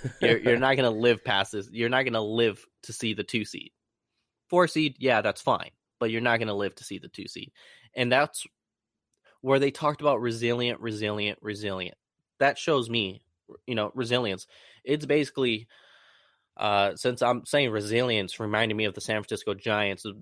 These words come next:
Speaker 1: the forty-niners should just be paying the Giants to have hashtag resilientsf at this point, um, because s-, I'm, now I'm gonna make it a baseball.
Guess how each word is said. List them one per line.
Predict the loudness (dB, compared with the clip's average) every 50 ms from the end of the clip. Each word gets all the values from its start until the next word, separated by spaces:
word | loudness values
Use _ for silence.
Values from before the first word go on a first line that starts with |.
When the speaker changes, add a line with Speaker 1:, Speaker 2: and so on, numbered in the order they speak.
| -12 -10
Speaker 1:
the | -10 -4
forty-niners | -2 -2 -2 0 0 0 0 0 -2
should | -4 -8 -10 -10 _
just | -6 -6 -6 -6
be | -12 -16 -16 _
paying | -20 -16 -6 -2 0 2 2 2 0 -2 -4 -6 -6
the | -6
Giants | -2 0 2 2 2 2 0 -4 -8 -12 -14 -16 _ _ _ _ _ _ _ _ _ _ _ _ _ _ _ -12 0
to | 0 0
have | 2 4 2 2 2 2 0
hashtag | -4 -2 -2 -2 -2 -2 -2 0 0 0
resilientsf | 0 -4 -4 -4 -4 -2 0 -2 -2 -2 0 -2 -2 0 2 2 2 2 2 0
at | -2 -2 -2
this | -6 -6 -6
point, | -10 -8 -4 -2 -2 -2 -2 -4 -12 -20 -20 -20 -20 -20 -20 -20 -10 -6
um, | -4 -2 0 0 -2 -2 -4 -6 -10 -18 -20 -20 -20 -20 -20 -20 -20 -20 -16
because | -14 -14 -10 -2 0 0 0 0 -2 -6 -10 -16 -20 _ _
s-, | -18 -16 -16 -18 -20 -12 -6
I'm, | -2 0 0 0 -2 -6 -4
now | 0 2 2 2
I'm | 2 0
gonna | -2 0
make | 0 0 0
it | 0 -2
a | -2
baseball. | -2 -4 -6 -6 -10 -18 -20